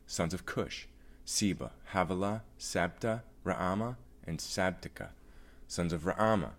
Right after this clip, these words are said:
Sheba, and Dedan. Cush fathered Nimrod.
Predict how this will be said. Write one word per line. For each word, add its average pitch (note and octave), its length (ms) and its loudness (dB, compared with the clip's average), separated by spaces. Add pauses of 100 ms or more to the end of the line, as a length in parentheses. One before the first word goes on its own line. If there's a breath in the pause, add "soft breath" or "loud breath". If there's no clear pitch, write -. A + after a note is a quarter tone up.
(200)
Sheba, G2+ 640 0
and E2 180 -2
Dedan. F2 360 -2 (500 soft breath)
Cush - 240 0
fathered F2+ 360 4
Nimrod. G2 500 2